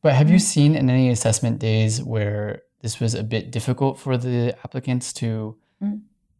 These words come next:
Speaker 1: get out of their comfort zone and be more introvert or be more extrovert?
Speaker 2: Mm. Definitely, well, this is their innate nature for, for
Speaker 1: Yes.
Speaker 2: someone who is a,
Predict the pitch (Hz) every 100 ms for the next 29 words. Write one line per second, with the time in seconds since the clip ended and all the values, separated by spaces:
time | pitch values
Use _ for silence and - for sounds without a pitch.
0 | - 131 131 135 120 127 123 131 120 123
1 | 123 123 110 107 117 123 120 123 123 123
2 | 120 123 117 107 113 117 120 113 - -
3 | 127 175 196 _ _ 220 214 - _ _
4 | _ - - 196 302 349 349 262 269 254
5 | 220 190 180 - 202 269 220 - - 220
6 | 240 208 220 220 185 - 170 - 202 -
7 | - 185 95 262 254 240 247 214 160